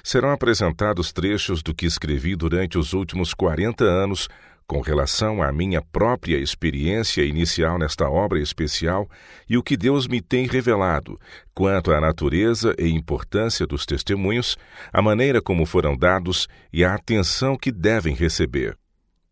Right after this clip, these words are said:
Não muito tempo depois da passagem do tempo, em mil oitocentos e quarenta e quatro, foi-me concedida a primeira visão. Estava em Portland, em visita a uma querida irmã em Cristo, cujo coração estava enlaçado ao meu.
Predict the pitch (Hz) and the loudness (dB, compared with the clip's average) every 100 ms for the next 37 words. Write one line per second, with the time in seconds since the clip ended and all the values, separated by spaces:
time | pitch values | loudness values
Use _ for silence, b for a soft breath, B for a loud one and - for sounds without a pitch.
0 | _ _ - 131 160 170 156 - 165 - | _ _ -4 0 2 0 0 0 -2 0
1 | 90 - 107 95 82 80 - - 98 87 | 0 2 2 2 2 2 0 -2 -2 -2
2 | 78 65 71 95 98 85 78 67 80 101 | -4 -4 -4 -4 -4 -2 -4 -2 -2 -2
3 | 82 80 - 107 78 73 80 71 87 87 | -2 -4 -4 -4 -2 -4 -2 -2 -2 -2
4 | - 87 87 - 57 - B B B - | -2 -2 -2 -4 -10 -14 B B B -2
5 | 98 90 104 87 92 71 107 107 87 98 | -2 -2 -2 0 0 0 0 0 0 2
6 | 87 90 127 120 104 76 71 50 - _ | 2 2 2 0 0 0 -2 -6 -12 _
7 | _ B B B B 80 107 104 92 82 | _ B B B B -2 2 2 2 0
8 | 98 120 104 80 65 58 82 80 87 78 | 0 0 0 -2 -4 -2 -2 0 0 0
9 | 101 113 98 92 80 87 80 117 98 80 | 0 2 2 2 0 0 2 2 2 2
10 | 69 92 113 107 101 82 107 92 - - | 0 0 0 0 -2 -2 -2 -2 -4 -6
11 | 60 - B B B - 120 117 120 113 | -10 -12 B B B -6 -4 -2 0 2
12 | - 127 131 - 107 107 104 107 - - | 2 -2 -2 0 0 0 -2 -2 -2 2
13 | 80 78 87 85 69 52 | 2 2 0 0 -2 -2